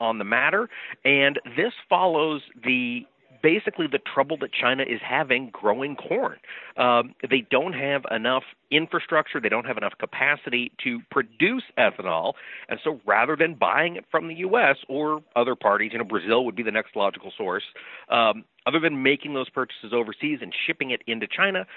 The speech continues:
they're just scrapping the whole deal. They're gonna stay close to the E two to E three, which is where their ethanol blend currently is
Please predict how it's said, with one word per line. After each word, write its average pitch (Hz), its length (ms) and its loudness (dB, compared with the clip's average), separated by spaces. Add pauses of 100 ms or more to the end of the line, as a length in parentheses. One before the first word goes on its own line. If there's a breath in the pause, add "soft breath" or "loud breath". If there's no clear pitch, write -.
(120)
they're 143 100 4
just 143 160 -4
scrapping 117 440 2
the 98 80 0
whole 107 180 2
deal. 90 220 -2
They're 101 100 2
gonna 135 220 2
stay 143 180 2
close 131 340 -2 (180)
to 120 140 -2
the 104 220 -2 (260 loud breath)
E 160 160 -6 (120)
two 151 280 -2
to - 200 -10
E 139 180 -10 (160)
three, 110 380 -6 (260 loud breath)
which 123 160 -4
is 123 180 2
where 107 320 0
their 107 280 0
ethanol 113 420 0
blend 98 320 -4
currently 117 520 -2
is 80 200 -6